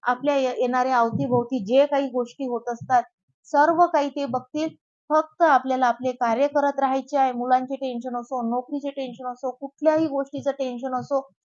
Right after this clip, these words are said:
जर आपण श्री स्वामी समर्थ आपल्या मुखात इतकं जरी नाव ठेवलं,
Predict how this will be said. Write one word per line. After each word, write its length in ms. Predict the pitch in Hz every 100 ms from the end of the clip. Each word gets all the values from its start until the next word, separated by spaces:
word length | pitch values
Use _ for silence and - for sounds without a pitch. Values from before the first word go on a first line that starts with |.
| _ _ _ _ _ _
जर 200 | - 302
आपण 360 | 320 269 277 262
श्री 260 | 247 311 339
स्वामी 320 | 330 285 277
समर्थ 380 | 262 262 262 269
आपल्या 240 | 269 269 262
मुखात 420 | 247 247 269 262
इतकं 380 | 247 _ 302 240
जरी 200 | 254 302
नाव 240 | 269 262
ठेवलं, 420 | 269 277 262 262